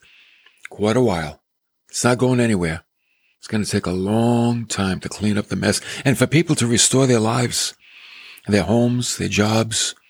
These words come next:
their churches. So let's use the greatest powerful weapon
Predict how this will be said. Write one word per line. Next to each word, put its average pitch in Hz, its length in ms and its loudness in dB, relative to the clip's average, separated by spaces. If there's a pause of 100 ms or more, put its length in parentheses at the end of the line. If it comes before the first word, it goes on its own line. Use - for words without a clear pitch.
(400)
their - 100 -4
churches. - 600 -2 (880)
So 135 100 2
let's 240 260 4
use 262 180 4
the 160 80 2
greatest 170 460 2
powerful 170 540 0
weapon 117 460 0